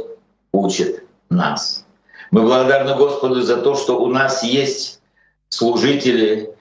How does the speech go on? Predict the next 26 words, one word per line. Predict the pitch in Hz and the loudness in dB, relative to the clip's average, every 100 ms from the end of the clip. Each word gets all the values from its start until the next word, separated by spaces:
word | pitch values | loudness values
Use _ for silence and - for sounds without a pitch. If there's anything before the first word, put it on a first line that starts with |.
| _ - | _ -4
и | 104 | 0
есть | 117 127 127 | 2 2 0
те | 131 | 0
люди, | 131 139 135 | 0 0 0
которые | 127 127 123 | 0 2 2
прошли | 117 113 117 127 117 | 2 -2 -2 -2 0
перед | 123 127 123 | 2 2 2
нами, | 110 110 104 110 110 - _ _ _ | 0 0 0 -2 -6 -10 _ _ _
и | - | -2
которые | 117 113 120 117 117 | 0 2 2 2 2
являются | 113 110 120 120 117 117 - | 0 0 2 0 0 -2 -2
образцом | - - 104 110 - 123 110 - - _ | 0 0 0 -2 -2 -2 -2 -4 -12 _
смирения, | - - 107 98 110 113 117 113 113 110 - | -8 -2 0 2 2 2 0 -2 -2 -4 -2
образцом | 98 98 92 - 107 | -2 0 -2 0 -2
служения | 113 101 90 107 107 107 | 0 -2 2 2 2 0
Богу. | 95 101 107 101 98 98 _ _ _ _ - | 0 0 0 0 -6 -8 _ _ _ _ -2
И | 110 110 107 104 - - _ | 2 2 2 -2 -6 -12 _
в | 170 | 0
заключение | 185 113 110 - 127 117 | 0 2 -2 0 0 0
перед | 110 107 95 | 0 0 2
молитвой | 110 127 127 110 107 | 0 0 2 2 2
я | 104 | 0
хочу | 104 101 101 | -2 -6 -8
сказать | - 117 113 - | -6 -2 -2 -2
очень | - - 101 | -6 -4 -4
важно, | 101 113 110 92 95 | 0 0 0 -4 -10